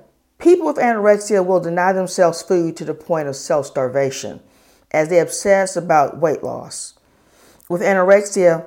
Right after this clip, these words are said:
a person will deny hunger and refuse to eat. They practice binge eating and purging behaviors, or they exercise to the point of exhaustion as they attempt to limit, eliminate, or burn their calories.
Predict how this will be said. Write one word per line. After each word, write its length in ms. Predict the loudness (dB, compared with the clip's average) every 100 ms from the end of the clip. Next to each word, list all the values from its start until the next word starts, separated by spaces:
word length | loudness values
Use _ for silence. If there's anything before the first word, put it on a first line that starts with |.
| -16 _ -6
a 80 |
person 400 | -4 -2 -2 -2
will 160 | -2 -2
deny 340 | -2 0 0
hunger 420 | 0 -2 -2 -2 -4
and 160 | -4
refuse 380 | -8 -6 -8 -8
to 180 | -10 -6
eat. 260 | -6 -6 -12 _ _ _ -12
They 100 | -10
practice 500 | -6 -2 -2 -4 -6
binge 380 | 0 0 0 -6
eating 420 | -4 -4 -4 -6
and 160 | -8 -6
purging 400 | -2 -2 -2 -2
behaviors, 560 | -2 0 -2 -2 -4
or 120 | -2 -2
they 100 | 0
exercise 720 | 0 -2 -6 0 0 0 -4
to 320 | -14 -10 -8
the 100 | -8
point 380 | -6 -6 -4 -4
of 140 | -4
exhaustion 800 | -4 -6 -2 -2 -4 -10 -14 -16 -20 _ _ _
as 160 | -6 2
they 160 | 4
attempt 480 | 4 0 -8 -8 -6
to 80 | -6
limit, 520 | -4 -4 -2 -2 -4 -12 _ _ _ _ _ _ _
eliminate, 640 | -10 -6 -4 -4 -4 -6 -4
or 400 | -2 -2 -4 -12 _
burn 520 | -20 -6 -4 -2 -4 -6
their 140 | -8
calories. 800 | -8 -6 -6 -6 -12 -16 -20 -20